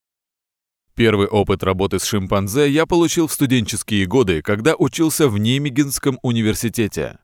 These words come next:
Чтобы подзаработать, я устроился лаборантом в психологическую лабораторию, но никак не ожидал, что придется иметь дело с обезьянами. Какой ненормальный будет держать шимпанзе на верхнем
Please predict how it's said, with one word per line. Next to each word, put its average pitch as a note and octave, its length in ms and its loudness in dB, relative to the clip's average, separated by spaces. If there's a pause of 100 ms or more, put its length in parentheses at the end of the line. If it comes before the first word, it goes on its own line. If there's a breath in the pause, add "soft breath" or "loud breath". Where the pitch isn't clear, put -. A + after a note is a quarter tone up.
(120)
Чтобы F#3+ 340 2
подзаработать, G#2+ 880 2
я F2 160 4
устроился F#2+ 580 2
лаборантом A#2 640 2
в A2+ 80 -8
психологическую A2+ 960 0
лабораторию, G2+ 720 4
но F2+ 160 2
никак G#2 400 2
не G#2+ 80 4
ожидал, G2+ 540 2
что - 180 2
придется G#2+ 640 2
иметь G#2+ 360 4
дело E2+ 300 2
с - 140 -4
обезьянами. G#2+ 720 0 (720)
Какой C3 340 0
ненормальный C3+ 600 4
будет A2 260 4
держать G2+ 400 2
шимпанзе F#2 580 2
на D#2+ 160 2
верхнем F2 400 0